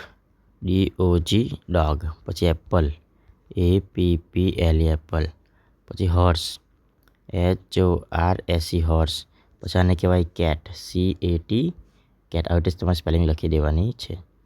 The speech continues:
તેની સ્પેલિંગ લખવાનું છે. તો આને શું કહેવાય? ચેર,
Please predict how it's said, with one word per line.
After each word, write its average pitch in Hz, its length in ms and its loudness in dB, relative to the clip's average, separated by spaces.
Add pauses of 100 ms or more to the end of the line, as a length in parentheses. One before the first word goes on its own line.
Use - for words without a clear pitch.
(920)
તેની 104 160 0
સ્પેલિંગ 92 340 2
લખવાનું 87 380 0
છે. 117 220 -6 (520)
તો 92 80 -2
આને 92 160 4
શું 85 160 -4
કહેવાય? 95 280 2 (360)
ચેર, 82 300 2